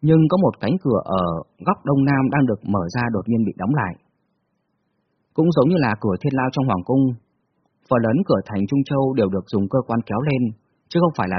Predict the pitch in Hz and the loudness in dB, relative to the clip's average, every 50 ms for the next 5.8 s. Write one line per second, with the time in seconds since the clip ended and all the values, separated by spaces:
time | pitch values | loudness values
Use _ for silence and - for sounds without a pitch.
0 | 92 - 95 92 90 90 98 95 92 90 98 90 87 - - 101 120 117 101 92 | -2 -2 -2 -4 -2 -2 -2 -4 -2 -4 -4 -6 -6 -8 -8 -6 -4 -4 -2 -2
1 | 92 110 131 147 135 127 123 - 165 185 - _ _ _ _ _ _ _ _ _ | -2 0 0 2 2 0 0 -2 -6 -8 -8 _ _ _ _ _ _ _ _ _
2 | _ _ _ _ _ _ _ _ _ _ _ _ _ _ _ _ _ _ - 160 | _ _ _ _ _ _ _ _ _ _ _ _ _ _ _ _ _ _ 4 4
3 | 156 156 156 156 156 151 151 160 175 196 - 127 190 - 139 101 92 95 92 95 | 6 6 4 4 4 4 2 2 0 0 0 -2 0 0 0 0 0 0 -2 -2
4 | 95 95 104 107 101 98 95 101 107 107 - - - 98 95 98 92 92 101 98 | -2 -2 -2 -2 0 0 0 0 0 -2 -2 -6 -14 -10 -8 -6 -6 -4 -4 -4
5 | 101 104 131 135 131 - - 95 87 - 131 117 120 123 120 123 | -4 -2 0 0 0 0 -2 -6 -4 -4 -4 -4 -2 -2 -2 -4